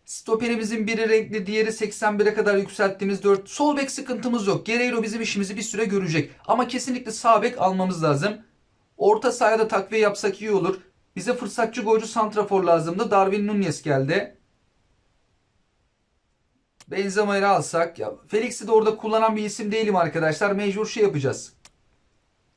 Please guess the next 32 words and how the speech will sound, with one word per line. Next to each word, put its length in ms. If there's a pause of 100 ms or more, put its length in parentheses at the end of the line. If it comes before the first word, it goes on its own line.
(140)
Şöyle. 500 (1200)
Scamacca 680
ile 140
de 120
bayağı 260
oynadım 360
ya 80
futbol 380
liginde. 420
İlk 180
başlarda 400
zaten 320
yapay 320
zekaya 360
karşı 300
oynuyoruz. 280
Atabildiğimiz 560
kadar 200
gol 260
de 40
attım 280
ama 320 (480)
yirmi 260
altı 220
maç 200
oynamışız. 440
Etkinliklerde 640
yapay 260
zekayı 340
da 80
çok 200
oynattım. 480